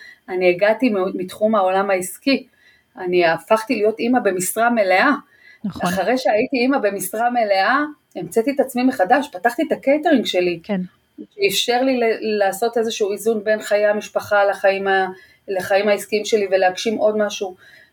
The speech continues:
Speaker 1: ו-, ועכשיו לצאת ולעבוד במשרה מלאה בתור אימא. אני כל פעם נולדת מחדש, במרכאות. אני כל פעם ממציאה את היכולות ואת הכישרונות שלי ואת הרצונות שלי כאישה מחדש.
Speaker 2: מהמם.
Speaker 1: תוכנית גנים רמון,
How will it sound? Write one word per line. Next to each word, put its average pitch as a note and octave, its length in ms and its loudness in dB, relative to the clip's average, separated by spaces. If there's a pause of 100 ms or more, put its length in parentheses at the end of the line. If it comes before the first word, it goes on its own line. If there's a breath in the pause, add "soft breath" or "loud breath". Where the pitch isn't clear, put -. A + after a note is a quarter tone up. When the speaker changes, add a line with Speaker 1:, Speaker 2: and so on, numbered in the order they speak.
Speaker 1:
ו-, G3 460 0
ועכשיו F3+ 440 0
לצאת G3 480 -4
ולעבוד F3+ 440 -2
במשרה F#3 380 -4
מלאה F#3 240 0
בתור F#3 300 -6
אימא. F#3 200 0
אני F#3 200 -8
כל A#3 320 2
פעם F#3+ 400 0 (140)
נולדת F#3+ 760 0
מחדש, F#3+ 600 -2
במרכאות. F#3 640 -2 (720 soft breath)
אני G3 220 -2
כל A3+ 240 2 (120)
פעם G3 280 4
ממציאה F#3+ 360 0
את G3+ 100 -2
היכולות G3+ 720 2
ואת F#3 180 -10
הכישרונות G#3 720 0
שלי F3 280 -6
ואת F3 160 -4
הרצונות F#3 540 0
שלי G3 220 -2
כאישה F#3+ 360 -2
מחדש. G3+ 540 -4 (400 soft breath)
Speaker 2:
מהמם. G3+ 240 0
Speaker 1:
תוכנית B3 380 4 (160)
גנים G3+ 280 0
רמון, F3+ 440 0